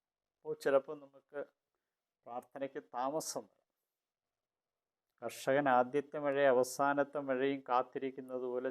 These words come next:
ചിലപ്പോൾ ഒരു കാത്തിരിപ്പ് നമുക്ക് വേണ്ടി വരും. നമുക്ക് നന്മ ഉളവാകാൻ വേണ്ടിയിട്ടാണ് ദൈവം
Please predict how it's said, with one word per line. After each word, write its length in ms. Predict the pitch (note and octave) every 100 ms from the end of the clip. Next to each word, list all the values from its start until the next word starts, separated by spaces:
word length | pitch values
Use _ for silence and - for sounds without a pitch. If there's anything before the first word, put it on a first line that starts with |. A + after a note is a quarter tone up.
| C3
ചിലപ്പോൾ 260 | A#2 - C3+
ഒരു 100 | B2+ B2
കാത്തിരിപ്പ് 540 | B2 B2+ A#2 A#2 D3+ C3
നമുക്ക് 280 | A#2 - A2+
വേണ്ടി 260 | G#2+ G#2+
വരും. 240 | G2+ G2 - _ _ _ _ _ A#2
നമുക്ക് 420 | A2+ B2 _ C3+ C3+ A#2+
നന്മ 340 | A2+ A#2+ C#3 C3
ഉളവാകാൻ 460 | A#2+ A#2+ A#2+ B2 B2+
വേണ്ടിയിട്ടാണ് 760 | A#2+ B2 B2 C3 C3 A#2+ A#2 A#2+ - _ _ _ _ -
ദൈവം 320 | A#2 A#2 A#2+